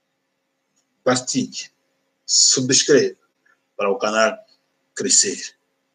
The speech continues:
Muito obrigado. Tchau. Bye. Thank you. Thank you for watching.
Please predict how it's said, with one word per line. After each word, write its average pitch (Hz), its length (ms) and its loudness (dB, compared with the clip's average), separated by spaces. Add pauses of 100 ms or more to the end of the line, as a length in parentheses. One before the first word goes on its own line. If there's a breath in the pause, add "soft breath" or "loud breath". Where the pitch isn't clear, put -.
(160)
Muito 120 220 -6
obrigado. 113 480 0 (340)
Tchau. 127 640 2
Bye. 123 360 2 (380 soft breath)
Thank 160 320 -2
you. 175 500 2 (500)
Thank 139 240 -2
you 151 100 -4
for 147 220 0
watching. 147 560 0